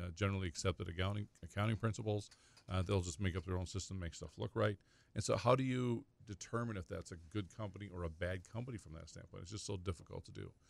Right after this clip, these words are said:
So are there good ones? Certainly so. Um, but there seems a lot more that's gonna be real problematic.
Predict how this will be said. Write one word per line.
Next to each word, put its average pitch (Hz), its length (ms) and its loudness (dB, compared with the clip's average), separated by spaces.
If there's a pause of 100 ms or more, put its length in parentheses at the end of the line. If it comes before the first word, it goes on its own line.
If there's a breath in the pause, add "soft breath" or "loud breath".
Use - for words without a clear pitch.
(180)
So 117 160 6
are 113 140 12
there 139 100 0
good 143 160 4
ones? 147 280 -4 (120)
Certainly - 540 4
so. - 260 -6 (440)
Um, 113 120 6
but 110 120 -2
there 110 100 0
seems 139 240 0
a 98 60 8
lot 104 320 10
more 104 160 4
that's 92 200 0
gonna 95 120 0
be 92 80 0
real 87 200 0
problematic. 85 640 -2